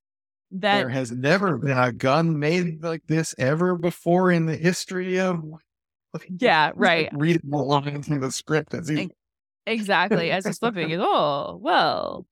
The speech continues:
Speaker 1: auto-hypnotic, suggestible trance."
Speaker 2: All of my training as a plastic surgery has made me understand this manual, this,
Speaker 1: Mm-hmm.
Speaker 2: what this gun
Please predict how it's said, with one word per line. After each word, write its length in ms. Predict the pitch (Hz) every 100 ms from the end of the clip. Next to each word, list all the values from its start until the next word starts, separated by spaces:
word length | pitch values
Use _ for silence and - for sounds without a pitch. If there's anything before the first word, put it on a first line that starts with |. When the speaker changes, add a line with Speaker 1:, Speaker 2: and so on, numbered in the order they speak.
| -
Speaker 1:
auto-hypnotic, 1000 | 165 269 320 311 381 - 139 123 180 -
suggestible 840 | - 311 - 104 - - 196 320
trance." 560 | - - 381 202 55 - _ _ -
Speaker 2:
All 240 | 160 196
of 60 | 185
my 140 | 170
training 440 | 147 175 175 170 147
as 120 | 139
a 80 | 143
plastic 420 | - 156 - 160
surgery 400 | - 165 170 151
has 140 | 135 147
made 240 | 185 220
me 180 | 208 208
understand 680 | 202 - 214 208 - 214 214
this 140 | 208
manual, 520 | 208 233 185 139 156
this, 260 | 156 160 143
Speaker 1:
Mm-hmm. 160 | 156 165
Speaker 2:
what 160 | 190
this 160 | 180 165
gun 340 | 175 170 170